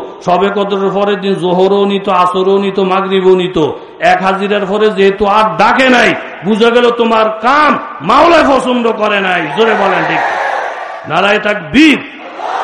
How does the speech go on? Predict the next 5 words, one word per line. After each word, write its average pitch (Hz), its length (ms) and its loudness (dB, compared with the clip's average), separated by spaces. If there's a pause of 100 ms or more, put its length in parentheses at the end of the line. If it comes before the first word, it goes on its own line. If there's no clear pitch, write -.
(880)
সকালবেলা 190 720 -2
যখন 196 340 -4
নাস্তা 175 520 -4
খাই 180 240 0
আমরা, 143 400 -2